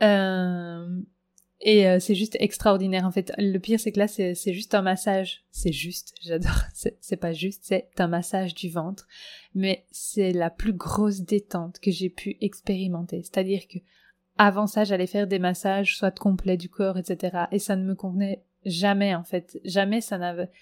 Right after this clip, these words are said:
ça n'avait, euh, réussi à me détendre totalement. Ça me procurait même énormément de stress, moi, de me faire masser, au point où je m'étais dit, « Bah, je vais arrêter. » Et en fait, au début du burn-out, j'ai eu connaissance de ces massages-là. Et je n'ai plus lâché. C'est-à-dire que depuis, là, ça fait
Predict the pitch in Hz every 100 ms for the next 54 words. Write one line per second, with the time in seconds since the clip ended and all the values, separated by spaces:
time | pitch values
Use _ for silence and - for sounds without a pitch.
0 | _ _ - 190 180 180 180 190 185 170
1 | 180 202 202 - 226 - 185 180 190 165
2 | 214 202 202 202 190 196 190 175 196 220
3 | 190 175 175 _ - - 208 202 208 202
4 | 190 185 202 208 202 190 185 170 - -
5 | 214 - 202 185 170 - 170 175 190 -
6 | 185 208 - - - - - 202 190 220
7 | 220 190 180 185 208 196 175 170 185 190
8 | 185 - 190 - _ - - - _ -
9 | 196 185 226 220 196 185 208 214 196 180
10 | 190 180 185 202 202 196 214 196 180 180
11 | 180 185 185 175 170 - _ _ _ -
12 | 214 214 185 185 - - 220 208 202 190
13 | - 180 185 185 196 - 175 175 - 208
14 | 185 180 190 175 170